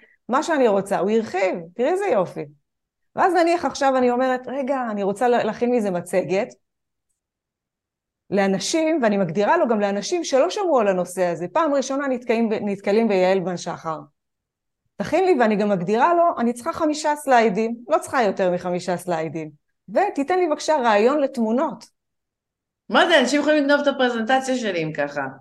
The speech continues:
Speaker 1: אני אראה לך אחר כך, יש לי פרזנטציות שבניתי ככה, ואני אומרת, ואני רוצה, אני מבקשת ממנו, "תיתן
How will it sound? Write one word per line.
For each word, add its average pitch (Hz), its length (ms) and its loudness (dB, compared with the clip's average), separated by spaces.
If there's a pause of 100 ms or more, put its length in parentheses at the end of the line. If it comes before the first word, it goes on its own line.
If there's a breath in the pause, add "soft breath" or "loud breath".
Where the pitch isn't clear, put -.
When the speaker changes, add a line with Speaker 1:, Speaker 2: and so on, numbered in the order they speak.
(180)
Speaker 1:
אני 214 220 4
אראה 233 140 6
לך 240 60 2
אחר 208 160 -2
כך, 202 140 -4
יש 196 80 -6
לי 190 80 -6
פרזנטציות 185 640 -2
שבניתי 170 460 -4
ככה, 160 340 -6
ואני 302 340 2
אומרת, 311 320 2 (100)
ואני 277 320 0
רוצה, 180 380 -2
אני 269 100 0
מבקשת 208 340 -4
ממנו, 262 320 0
"תיתן 240 300 -2